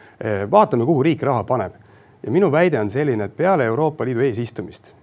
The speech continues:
on, äh, läinud riigi kulud vohama. Ja ilma naljata. Meil on väga hea ja väga kõva erasektori tausta ja suuri ettevõtteid juhtinud, äh, Joakim Heleniuse analüüs koos oma meeskonnaga, kes ütleb, et kui võtta,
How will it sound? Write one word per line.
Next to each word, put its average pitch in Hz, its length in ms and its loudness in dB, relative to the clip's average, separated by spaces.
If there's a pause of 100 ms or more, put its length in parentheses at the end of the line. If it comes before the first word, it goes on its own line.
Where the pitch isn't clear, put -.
on, 107 320 -4
äh, 101 320 -8
läinud 139 320 2
riigi 143 340 -2
kulud 131 300 -2
vohama. 107 480 -4 (400)
Ja 104 80 -6
ilma 139 200 0
naljata. 120 460 -2
Meil 165 140 0
on 143 80 2
väga 151 260 4
hea 139 220 2 (160)
ja 113 100 -6
väga 135 300 -2
kõva 139 240 2 (440)
erasektori 104 540 -2
tausta 127 380 -2
ja 92 40 -6
suuri 117 300 -2
ettevõtteid 101 540 -8
juhtinud, - 520 -8
äh, 95 440 -8
Joakim 131 320 -2
Heleniuse 107 560 -4 (280)
analüüs 139 520 -2 (360)
koos 113 200 -2
oma 104 100 0
meeskonnaga, 92 640 -4
kes 120 160 -8
ütleb, 110 240 -6
et 104 160 -8
kui 160 240 0
võtta, 107 380 0